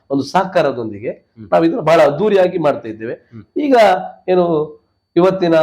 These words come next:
Speaker 1: ಇವತ್ತಿನ ಕಾಲಯುಗಕ್ಕೆ ಏನು, ಏನು ಯಾವ ಜೋಡುಕೆರೆಗೂ ಕಂಬಳಕ್ಕೂ ಕಡಿಮೆ ಇಲ್ಲದ ಹಾಗೆ ನಾವು ಆ ಕಂಬಳವನ್ನು ನಡೆಸ್ಕೊಂಡು ಬರ್ತಾ ಇದ್ದೇವೆ.
Speaker 2: ಪೃಥ್ವಿರಾಜ್ ಅವರೇ, ಮುಂದಿನ ದಿನಗಳಲ್ಲಿ ಇನ್ನೇನು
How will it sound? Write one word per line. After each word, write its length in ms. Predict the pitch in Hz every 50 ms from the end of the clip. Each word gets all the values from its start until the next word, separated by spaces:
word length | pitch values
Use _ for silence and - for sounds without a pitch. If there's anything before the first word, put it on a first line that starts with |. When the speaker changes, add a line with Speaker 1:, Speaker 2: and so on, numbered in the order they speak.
| 156 151 143 143 - - - _ -
Speaker 1:
ಇವತ್ತಿನ 260 | 160 175 170 185 180 170
ಕಾಲಯುಗಕ್ಕೆ 680 | - - 165 190 196 196 185 175 160 160 156 - - 156
ಏನು, 140 | 147 135
ಏನು 220 | 131 147 165 165 151
ಯಾವ 360 | 139 147 180 208 226 214 170
ಜೋಡುಕೆರೆಗೂ 960 | 156 190 214 220 226 226 - 208 208 208 214 220 285 285 277 254 - - _ _ _ _ _ _ _
ಕಂಬಳಕ್ಕೂ 680 | - 185 214 220 220 214 208 214 - - 240 247 247
ಕಡಿಮೆ 420 | - - _ - 190 214 226 214 202
ಇಲ್ಲದ 260 | 185 175 165 151 135
ಹಾಗೆ 180 | - 139 - 240
ನಾವು 140 | 214 180
ಆ 60 | 160 143
ಕಂಬಳವನ್ನು 480 | - 156 151 147 143 139 160 208 185
ನಡೆಸ್ಕೊಂಡು 360 | 160 - - - - 165 156
ಬರ್ತಾ 240 | 131 113 104 - 101
ಇದ್ದೇವೆ. 360 | 95 82 82 82 - _ _ _ _ -
Speaker 2:
ಪೃಥ್ವಿರಾಜ್ 400 | 151 143 - 165 143 131 110 123
ಅವರೇ, 180 | 117 113 - 131
ಮುಂದಿನ 260 | 139 147 160 170 170
ದಿನಗಳಲ್ಲಿ 420 | 175 170 165 160 156 160 160 165 165
ಇನ್ನೇನು 520 | 160 160 156 156 151 151 147 143 131 -